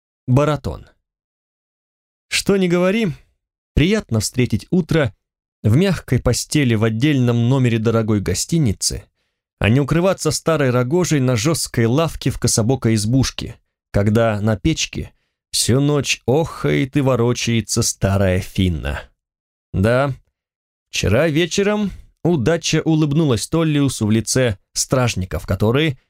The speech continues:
впустили таки его повозку в город. Надо сказать, улыбка эта была взаимной.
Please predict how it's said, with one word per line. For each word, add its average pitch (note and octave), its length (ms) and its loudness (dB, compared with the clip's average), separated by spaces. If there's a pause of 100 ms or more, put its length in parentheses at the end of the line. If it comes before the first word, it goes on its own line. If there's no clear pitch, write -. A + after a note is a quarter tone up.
(160)
впустили F3 680 0
таки B2+ 280 0
его A#2+ 200 2
повозку G#2+ 680 0
в A2 140 0
город. G2+ 460 0 (800)
Надо D3+ 260 2
сказать, D3+ 520 -2
улыбка D#3 460 2
эта C3 180 0
была A2+ 260 2
взаимной. G2+ 640 0